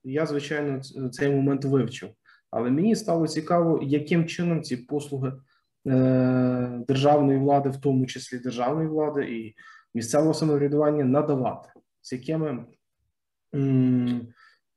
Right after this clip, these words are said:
е, труднощами, е, стикаються, е, саме очільники таких органів. І, е, я можу сказати, що, мабуть, е, я, е, сформував свою думку і можу,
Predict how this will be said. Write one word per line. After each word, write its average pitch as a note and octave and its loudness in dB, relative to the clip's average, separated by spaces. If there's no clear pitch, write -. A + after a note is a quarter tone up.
е, C#3 -8
труднощами, B2+ 0
е, B2 -8
стикаються, C3 -4
е, B2 -2
саме B2 0
очільники B2 0
таких A2 -14
органів. - -16
І, F#3 -4
е, B2+ -6
я F3 2
можу C3+ 2
сказати, F3 -4
що, A#2+ -8
мабуть, D#3 -4
е, C3+ -2
я, D3 -4
е, C3 -6
сформував E3 0
свою C3 -6
думку G3+ -2
і B2+ -2
можу, D3 -4